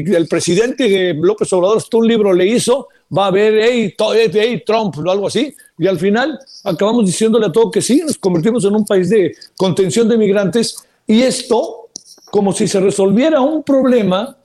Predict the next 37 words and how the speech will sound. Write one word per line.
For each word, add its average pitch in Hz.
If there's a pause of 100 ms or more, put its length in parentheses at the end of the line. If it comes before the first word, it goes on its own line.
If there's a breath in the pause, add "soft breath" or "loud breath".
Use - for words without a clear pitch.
(140)
que 151
fuera 202
el 156
de 151
la 151
migración, 190 (260 soft breath)
y 220
por 254
lo 247
tanto 214
el 233
problema 208
de 196
las 196
drogas 180
y 196
de 190
las 190
armas, 180 (220 soft breath)
pues 151
bueno, 247
eso 208
ya 185
veremos 208
cómo 208
lo 202
arreglamos 170
después, 240 (240)
¿no? 226
Como 151
si 160
el 139
problema 214
realmente 214
fuera 165
la 143
migración. 143